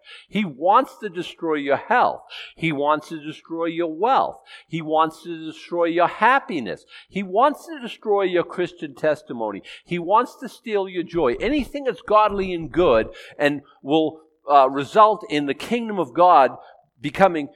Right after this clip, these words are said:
God becoming more famous, he's against that. And when we say, you know, and he, and by the way, he's, he, the reason he's, he's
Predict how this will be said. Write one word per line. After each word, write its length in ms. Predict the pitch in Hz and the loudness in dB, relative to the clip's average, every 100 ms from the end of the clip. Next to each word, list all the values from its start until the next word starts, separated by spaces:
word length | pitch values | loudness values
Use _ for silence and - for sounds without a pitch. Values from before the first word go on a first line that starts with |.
| _ - | _ 2
God 300 | 180 180 160 | 4 4 2
becoming 400 | 156 170 143 139 | 0 0 0 -2
more 220 | 170 233 | 0 0
famous, 680 | - 202 143 95 101 - _ _ _ _ _ | 0 0 0 -4 -8 -12 _ _ _ _ _
he's 260 | - 170 151 | -10 -8 -4
against 420 | 151 175 175 - | -2 -2 -2 -6
that. 340 | 90 64 - - _ _ _ _ _ _ _ _ _ _ _ _ _ - | -4 -2 -6 -14 _ _ _ _ _ _ _ _ _ _ _ _ _ 0
And 140 | 151 | 0
when 100 | 170 | 2
we 80 | 165 | -2
say, 320 | - 240 202 | 0 2 4
you 140 | 160 160 | 2 0
know, 160 | 160 | 0
and 180 | 160 180 | 0 -2
he, 140 | 185 - | -4 -4
and 200 | 185 165 | -4 0
by 140 | 208 | 2
the 80 | 226 | 2
way, 180 | 208 123 | 2 0
he's, 280 | 160 160 - _ _ | -2 -8 -14 _ _
he, 280 | 175 170 120 | -12 -12 -10
the 140 | 143 | -10
reason 340 | 170 233 202 180 | -6 -6 -6 -6
he's, 360 | 185 160 - _ _ _ | -6 -6 -12 _ _ _
he's 320 | _ 165 143 | _ -12 -12